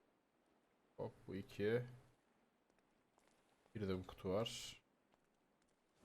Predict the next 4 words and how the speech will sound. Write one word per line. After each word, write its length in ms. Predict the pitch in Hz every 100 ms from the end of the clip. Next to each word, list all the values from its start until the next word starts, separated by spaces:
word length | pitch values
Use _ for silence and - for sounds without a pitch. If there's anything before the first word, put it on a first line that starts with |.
| - - _ _ _ _ - - - _ _ _ _ _ _ _ _ _ _ _ _
Hop, 220 | 101 117 - -
bu 80 | 101
da 80 | 101
üç. 440 | 98 - - -